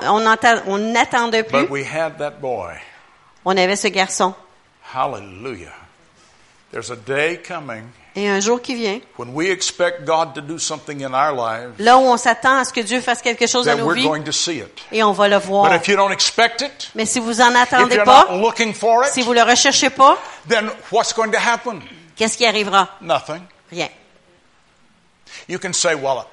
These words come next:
Speaker 2: it's my desire."
Speaker 1: Vous pouvez dire, "C'est mon désir."
Speaker 2: And, and, and I'm, I'm preparing,
Speaker 1: Et
Speaker 2: but
Speaker 1: je me prépare.
Speaker 2: I don't really expect God to do something in me.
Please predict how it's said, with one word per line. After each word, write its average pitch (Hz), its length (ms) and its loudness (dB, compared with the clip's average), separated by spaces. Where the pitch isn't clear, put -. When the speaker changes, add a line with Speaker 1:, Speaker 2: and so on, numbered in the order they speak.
Speaker 2:
it's - 160 -8
my 101 180 -12
desire." 139 460 -2
Speaker 1:
Vous 170 60 -14
pouvez 180 220 -6
dire, 180 180 -4
"C'est 196 120 -4
mon 175 120 2
désir." 165 320 -2
Speaker 2:
And, 185 80 -6
and, 185 380 -2
and - 0 -
I'm, 202 300 2
I'm 170 200 0
preparing, 185 600 0
Speaker 1:
Et 220 100 4
Speaker 2:
but 220 60 4
Speaker 1:
je 196 140 -4
me 208 140 -6
prépare. 208 440 4
Speaker 2:
I 175 120 -2
don't 165 320 2
really 170 240 -2
expect 156 500 -4
God 147 280 0
to 156 60 -10
do 143 160 -8
something 156 440 -6
in 151 60 -8
me. 170 380 -10